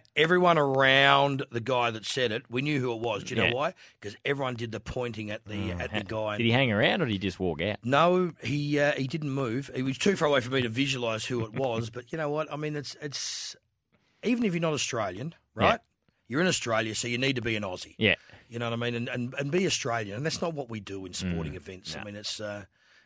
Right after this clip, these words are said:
Speaker 1: it, it, it was pretty, it was pretty ordinary form,
Speaker 2: Mm.
Speaker 1: I thought. I mean, I was privileged to be there watching a world-class event. And,
Speaker 2: Mm-hmm.
Speaker 1: you know, I mean, you don't get to see world-class
Speaker 2: No, that's right.
Speaker 1: celebrities like that. So I'm not a mad tennis player, but it was such an hon-, well, it was a genuine honour to be there to see world-class and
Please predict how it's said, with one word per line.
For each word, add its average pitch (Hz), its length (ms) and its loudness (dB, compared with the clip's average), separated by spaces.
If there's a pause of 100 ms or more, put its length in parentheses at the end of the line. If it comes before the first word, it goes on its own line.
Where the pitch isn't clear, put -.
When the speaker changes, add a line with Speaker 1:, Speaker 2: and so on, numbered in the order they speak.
Speaker 1:
it, 110 120 -20
it, 110 220 -14
it 117 80 -12
was 117 120 -4
pretty, 151 400 -4
it 120 100 -10
was 117 140 -6
pretty 165 340 -2
ordinary 120 320 -2
form, 107 360 -4
Speaker 2:
Mm. 104 80 -4
Speaker 1:
I 104 100 -2
thought. 98 320 -10
I - 20 -8
mean, 110 140 -6
I 120 140 2
was 113 180 -2
privileged 117 560 -10
to 101 60 -14
be 117 220 -2
there 101 260 -8 (280)
watching 117 320 -2
a 107 60 -4
world-class 113 840 0
event. 110 420 -6
And, 104 100 -8
Speaker 2:
Mm-hmm. 104 100 -4 (560)
Speaker 1:
you 117 100 -8
know, 110 180 -2
I 107 60 -4
mean, 113 140 -2
you 120 80 -2
don't 123 240 0
get 117 120 -6
to 101 60 -10
see 117 240 -2
world-class 110 580 -2
Speaker 2:
No, 90 140 0
that's 80 180 0
right. 92 140 2
Speaker 1:
celebrities 117 600 0
like 107 280 -4
that. 117 260 -4
So 107 380 -2
I'm 135 160 0
not 127 100 -2
a 113 60 -4
mad 120 400 -2
tennis 120 320 -10
player, 104 340 -8
but 104 160 -10
it - 320 -20
was 110 100 -8
such 123 280 -2
an 110 80 -4
hon-, 117 240 -2
well, 151 180 2
it 156 60 0
was 143 140 0
a 135 40 0
genuine 131 380 0
honour 127 180 2
to 117 80 -2
be 113 220 -2
there 101 160 -6
to 104 80 -6
see 110 320 -4
world-class 107 840 -6
and 107 140 -16